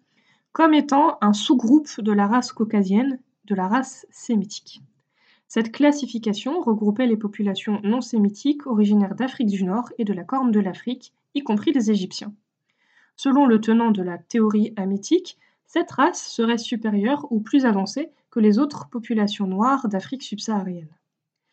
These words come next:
Les puissances coloniales européennes ont été grandement influencées par la théorie hamitique et cela s'en est ressenti dans leur politique au cours du vingtième siècle.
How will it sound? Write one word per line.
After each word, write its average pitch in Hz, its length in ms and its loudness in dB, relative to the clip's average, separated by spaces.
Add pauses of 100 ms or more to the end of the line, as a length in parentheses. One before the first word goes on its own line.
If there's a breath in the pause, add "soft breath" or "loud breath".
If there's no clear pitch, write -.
(260)
Les 254 160 4
puissances 277 500 0
coloniales 220 580 4
européennes 208 600 0
ont 214 100 2
été 202 260 -2
grandement 247 720 2
influencées 208 560 0
par 190 160 -8
la 185 120 -8
théorie 185 440 -8
hamitique 190 640 -2
et 214 80 -2
cela 240 220 0
s'en 233 180 0
est 190 60 0
ressenti 220 480 -4
dans 240 100 0
leur 196 200 -2
politique 302 500 -2
au 214 60 0
cours 247 220 -6
du 202 120 -4
vingtième 226 420 0
siècle. - 360 -12